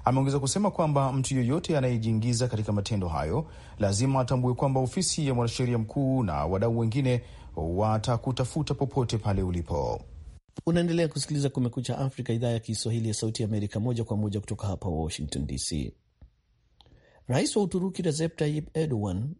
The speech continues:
Speaker 2: Jumatano amekutana na mwenzake wa Nigeria Muhammadu Buhari kwenye mji mkuu wa Abuja, wakati kiongozi huyo akiwa kwenye ziara ya mataifa matatu barani Afrika, mengine yakiwa ni Angola na Togo.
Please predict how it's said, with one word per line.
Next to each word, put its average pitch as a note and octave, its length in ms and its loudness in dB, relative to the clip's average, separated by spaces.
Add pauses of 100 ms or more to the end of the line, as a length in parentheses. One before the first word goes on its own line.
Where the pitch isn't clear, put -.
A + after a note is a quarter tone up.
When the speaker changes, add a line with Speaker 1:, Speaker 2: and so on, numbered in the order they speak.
(180)
Speaker 2:
Jumatano A#2 460 0
amekutana B2 480 0
na A#2+ 100 0
mwenzake A#2 480 0
wa A2 60 2
Nigeria A2 360 0
Muhammadu A2 420 0
Buhari G#2+ 460 0
kwenye F#2+ 240 -2
mji F#2 220 -2
mkuu F2+ 220 -2
wa F2 100 0
Abuja, F#2+ 440 -2 (440)
wakati D3 240 2
kiongozi C3+ 380 2
huyo C#3 140 2
akiwa B2+ 240 -2
kwenye A#2 220 0
ziara A#2 320 0
ya A2 60 0
mataifa G#2 360 -2
matatu G2+ 380 -4
barani E2 380 -4
Afrika, F#2 580 -4
mengine A#2+ 420 0
yakiwa A2+ 300 0
ni G2+ 140 0
Angola F#2+ 360 -2
na D#2+ 100 -2
Togo. D#2 440 -4